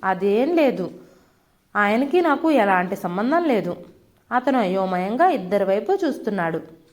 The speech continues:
"అది అలాగే మాట్లాడుతుంది. మా ప్రాబ్లం మేమే సాల్వ్ చేసుకుంటాం, మీరు వెళ్ళండి సార్." "వద్దు ఇన్స్‌పెక్టర్ గారు, నేను మీతో పాటే వస్తాను. నన్ను కాస్త సెంటర్లో దించేసి వెళ్ళిపోండి." "నేత్ర,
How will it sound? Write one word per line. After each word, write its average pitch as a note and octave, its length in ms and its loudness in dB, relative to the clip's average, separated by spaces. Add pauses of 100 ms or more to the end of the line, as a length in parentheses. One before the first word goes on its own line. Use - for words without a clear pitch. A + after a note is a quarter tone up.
(560)
"అది A#3+ 140 4
అలాగే A#3 380 4
మాట్లాడుతుంది. G3+ 840 0 (240)
మా G#3+ 200 2
ప్రాబ్లం F#3+ 440 0
మేమే B3+ 300 0
సాల్వ్ C4 340 2
చేసుకుంటాం, F#3 520 -4
మీరు F#3 140 -2
వెళ్ళండి A3+ 360 0
సార్." G#3 300 -2 (580)
"వద్దు G3 280 0
ఇన్స్‌పెక్టర్ D4+ 560 0
గారు, F#3 400 0 (260)
నేను A3+ 200 0
మీతో G#3 320 0
పాటే C#4+ 320 2
వస్తాను. G3+ 560 0 (360)
నన్ను B3 200 2
కాస్త A#3+ 280 0
సెంటర్లో A#3 560 0
దించేసి C4 480 -2
వెళ్ళిపోండి." F3 640 -2 (480)
"నేత్ర, G#3 500 0